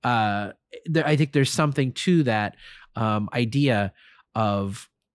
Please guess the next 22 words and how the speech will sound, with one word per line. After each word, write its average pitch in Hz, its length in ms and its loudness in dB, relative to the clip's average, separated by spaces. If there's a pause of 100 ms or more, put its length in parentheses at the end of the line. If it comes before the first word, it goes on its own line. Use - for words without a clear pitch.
(280)
these, 110 440 -2
these 107 200 -4
moments 120 380 -2
in 98 100 -2
our 95 80 -4
past, 110 540 -4 (100)
uh, 98 200 -4
leading 117 440 0
to, 90 520 -6 (240)
uh, 92 220 -8
these 101 240 -8
fetishes. 123 440 -2
That 131 160 -2
seems 135 240 -2
to 120 80 -6
be 120 160 -4
the, 104 300 -6 (540)
um, 87 520 -8 (960)
uh, 139 140 -10 (220)
uh, 147 200 -6
the 143 180 2
truth, - 480 2